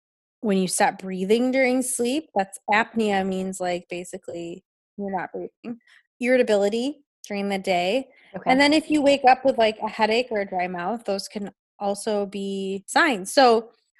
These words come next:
Speaker 1: those
Speaker 2: Oh,
Speaker 1: are
Speaker 2: that's
Speaker 1: signs.
Speaker 2: interesting.
Speaker 1: Yeah. So if you have those signs, you should definitely talk to your doctor about getting tested for sleep apnea, because it can cause things like heart disease, 'cause you have drops in oxygen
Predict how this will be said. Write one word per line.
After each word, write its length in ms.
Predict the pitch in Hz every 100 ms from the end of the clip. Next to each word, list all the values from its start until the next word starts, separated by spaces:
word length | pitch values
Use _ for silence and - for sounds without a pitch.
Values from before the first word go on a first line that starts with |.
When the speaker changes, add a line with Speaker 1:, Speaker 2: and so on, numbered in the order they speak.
| _
Speaker 1:
those 200 | - 214
Speaker 2:
Oh, 0 |
Speaker 1:
are 120 | 302 359
Speaker 2:
that's 220 | 175 269
Speaker 1:
signs. 420 | 254 269 311 359
Speaker 2:
interesting. 220 | 170 175 _ _
Speaker 1:
Yeah. 360 | 254 254 175 180
So 280 | - 247 220
if 240 | 233 214
you 160 | 226 220
have 460 | - 349 403 226
those 300 | 202 190 190
signs, 380 | - 190 185 190
you 60 | 196
should 200 | 202 196
definitely 320 | 214 220 214
talk 180 | 190 185
to 60 | 185
your 80 | 180
doctor 240 | 175 170 _
about 180 | 180 175
getting 220 | 175 170 -
tested 340 | 202 196 - 180
for 80 | 185
sleep 180 | - 185
apnea, 420 | - - _ - - _ _ _ -
because 440 | 220 220 196 190 - _
it 120 | 208 240
can 100 | 226
cause 420 | - 202 220 214
things 300 | - 196 190
like 220 | 180 170 - _ _
heart 200 | 214 202
disease, 460 | 233 240 262 302
'cause 200 | - 233
you 120 | 214 208
have 140 | 196
drops 420 | - 185 202 -
in 100 | 208
oxygen 840 | 175 185 - 220 208 233 247 269